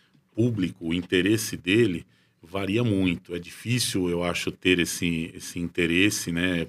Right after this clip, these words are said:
Eu já ouvi falar de casos de projetos no Rio de Janeiro há, há muitos anos aí, talvez até antes do Aquapolo,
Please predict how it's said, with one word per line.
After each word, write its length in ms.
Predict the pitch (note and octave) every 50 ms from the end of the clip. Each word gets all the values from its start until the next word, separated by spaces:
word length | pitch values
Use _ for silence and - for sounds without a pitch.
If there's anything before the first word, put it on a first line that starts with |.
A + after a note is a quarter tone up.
| _
Eu 180 | - F#2 F2 F2
já 120 | E2+ F#2
ouvi 240 | F#2 F2+ D#2+ F#2 F#2+
falar 400 | - - F2 E2+ E2+ F#2 F#2+ F2+
de 100 | F2+ F2
casos 380 | - - F2+ F2+ F2+ F2 F2 E2+
de 80 | F2
projetos 640 | - - F2+ F2 E2+ D#2+ F2 F2 E2+ - - - - _ _ _ _ _ _ _ _ -
no 100 | G#2 F#2
Rio 180 | F#2+ G#2 G#2
de 60 | F#2+
Janeiro 580 | F#2 F#2+ F2+ F2 F2+ F#2 G2+ G2+ G2 F#2 F2+ F2
há, 320 | F2 F2 F2 F2 F2+ F#2
há 40 | F2+
muitos 600 | E2+ F2 F2 F#2 G2+ A2 A2+ A2 - F#2+ E2 E2
anos 360 | F2+ F#2+ G2+ F#2+ F2+ E2+ D#2 F2+
aí, 260 | E2+ E2+ F2+ F#2 F#2
talvez 540 | F#2 - E2+ D#2+ E2 F#2 F#2+ F#2 F#2 - - - - - - -
até 260 | - - - - A#2 A#2+
antes 360 | G#2 G2+ A2+ A#2 A2+ - -
do 100 | G2+ F#2
Aquapolo, 680 | E2+ - - E2+ - - F2+ F#2 G2+ G#2 G2+ F2+ -